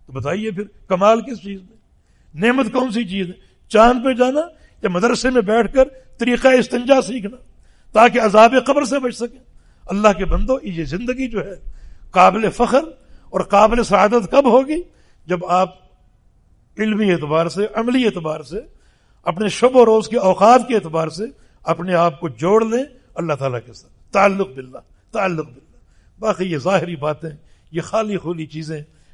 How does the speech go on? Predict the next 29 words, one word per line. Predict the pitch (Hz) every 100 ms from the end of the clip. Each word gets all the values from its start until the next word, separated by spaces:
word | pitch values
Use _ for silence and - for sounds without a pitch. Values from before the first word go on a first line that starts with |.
| -
کھوکھلی | - 240 180 208
باتیں، | 156 156 156 151 _ _ _
کوئی | 254 269
ان | 233
کی | 185 196
حیثیت | 143 151 175 151
نہیں | 175 175
ہے۔ | 156 _ _ _ _
ایسا | - 208 196 233
علم | 226 262 277 _ -
اور | 170
ایسا | 185 208 196
عمل | 233 277 185 - - _ -
جو | 160
بندے | 147 175 185
کو | 190 165
اپنے | 190 151
رب | 160 190
کے | 175
ساتھ | 156 151 143 - - -
جوڑ | 151 196
دے، | 165 156 147 _ _ -
یہی | 180 196
مطلوب | 180 156 135 160 160
ہے، | 151 - _ -
اور | 151
یہی | 143 233 220 - - _
ان | - 170
مدارس | 151 135 175 214 254 -